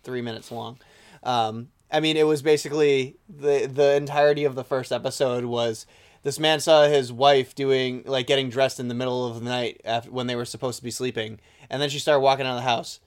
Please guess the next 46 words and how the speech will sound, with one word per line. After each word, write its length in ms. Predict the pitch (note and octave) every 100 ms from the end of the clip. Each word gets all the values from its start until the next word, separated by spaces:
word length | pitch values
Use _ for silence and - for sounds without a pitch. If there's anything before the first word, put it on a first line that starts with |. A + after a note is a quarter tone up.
| _
So 180 | - C#3+
the 60 |
guy 180 | C#3 C#3+
followed 460 | C#3 C3+ C3+ C3+ B2+
her 100 | B2+
out 140 | B2+
of 60 | A#2+
the 60 |
house. 340 | F#3+ A#2 - - _ _ -
And 100 | B2
she's 200 | C#3+ B2
walking 280 | C#3 C#3
through 160 | C#3 C#3+
the 80 | C3
woods. 420 | B2+ B2 D#3+ - _ _
And 140 | - B2+
she 120 | C#3
meets 220 | C3+ C3
this 160 | - A#2+
guy. 400 | C3 B2+ A#2 A2+ - - -
And 380 | C3 B2+ B2
the 80 | B2
guy 220 | C3 C#3
is 180 | C#3 C3+
like, 300 | C3 B2+ B2 - _ -
"Hey, 600 | G#3 A3 G#3+ G3 D#3+ D3
don't, 400 | D3 F3+ G3+ - _ _ _ _ _
don't, 840 | F#3 F3+ G3 F#3+ - E3+ E3 D3 D#3+
like, 240 | E3 D#3
what 220 | D#3 F#3
are 40 | G3+
you 100 | G3
doing 280 | F#3+ F#3+
with 160 | F#3 F3
my 160 | F3+ F3+
wife?" 420 | F3+ F#3 D3+ C3+
And 160 | C#3
then 200 | C#3+ C#3+
he 140 | C#3+ D3
runs 260 | C#3+ C#3
up 100 | C#3+ -
to 80 |
the 320 | C3+ C3+ B2+ B2+
other 540 | C#3+ D3 C#3+ C3+ C3+ A2
man 280 | C3+ C3 B2+
figure. 460 | C3 A#2+ B2 A#2+